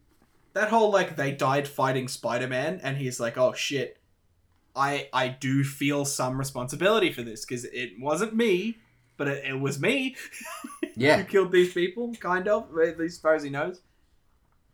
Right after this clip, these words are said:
Speaker 1: <sighs> And, like, they could have bogged it down too much with the other Spider-Man. Um, but they don't.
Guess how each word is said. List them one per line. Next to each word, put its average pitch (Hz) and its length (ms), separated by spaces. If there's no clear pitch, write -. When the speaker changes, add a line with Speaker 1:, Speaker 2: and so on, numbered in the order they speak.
Speaker 1:
<sighs> - 60
And, 185 160
like, 180 340
they 160 180
could 233 360
have 156 480
bogged 160 380
it 143 140
down 139 340
too 160 220
much 135 320
with 135 120
the 120 140
other 117 160
Spider-Man. - 460
Um, 117 380
but 151 220
they 160 160
don't. 139 260